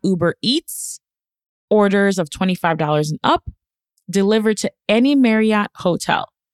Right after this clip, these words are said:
So when you're actually traveling and you're staying at a Marriott and you're looking for places to eat, you don't feel like getting out of your hotel,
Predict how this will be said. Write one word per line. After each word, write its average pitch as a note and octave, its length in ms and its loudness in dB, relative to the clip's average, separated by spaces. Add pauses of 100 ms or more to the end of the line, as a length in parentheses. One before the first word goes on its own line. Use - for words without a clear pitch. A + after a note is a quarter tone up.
(240)
So G3+ 200 0
when F#3 200 2
you're E3 280 -2 (160)
actually D#3 400 -2
traveling C4+ 680 2 (380)
and G3+ 160 2
you're F3+ 80 2
staying G#3 340 0
at F3 80 2
a D#3 80 0
Marriott D4 600 0 (800)
and G3 140 2
you're F3+ 160 4
looking A3+ 300 0
for F#3+ 160 -4
places G3+ 380 -4
to E3+ 140 -6
eat, G#3+ 200 0
you A3+ 80 0
don't B3 180 2
feel B3 100 2
like A#3+ 200 0 (100)
getting B3+ 240 2
out B3+ 140 2
of B3 80 2
your A#3+ 100 2
hotel, C4 520 2